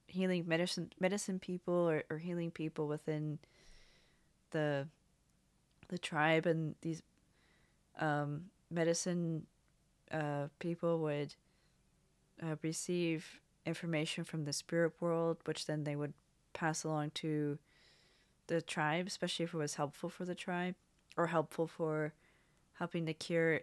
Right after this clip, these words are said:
ailments or so on. And,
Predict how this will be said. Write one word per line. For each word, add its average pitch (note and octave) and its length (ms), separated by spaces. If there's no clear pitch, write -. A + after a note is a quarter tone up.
ailments D3+ 460
or D#3 80
so D3+ 240
on. E3+ 240
And, E3 440